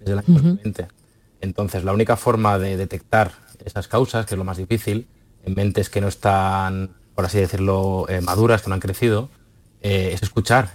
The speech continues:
Speaker 1: y poner la oreja y tener esas alertas
Speaker 2: Mm.
Speaker 1: que te pueden decir, pues, cuando
Speaker 2: Mm.
Speaker 1: una,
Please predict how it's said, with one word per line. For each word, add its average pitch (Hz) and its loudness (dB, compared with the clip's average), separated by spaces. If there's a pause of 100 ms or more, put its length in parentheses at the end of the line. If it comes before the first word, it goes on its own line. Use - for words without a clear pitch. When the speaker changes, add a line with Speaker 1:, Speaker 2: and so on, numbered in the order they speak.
Speaker 1:
y 90 -10
poner 98 -2
la 104 2
oreja 127 2
y 98 -2
tener 101 -4
esas 110 -4
alertas 120 0
Speaker 2:
Mm. - -20
Speaker 1:
que 104 -2
te 101 -2
pueden 104 0
decir, 110 0
pues, 98 -4
cuando 101 -4
Speaker 2:
Mm. 107 6
Speaker 1:
una, 104 0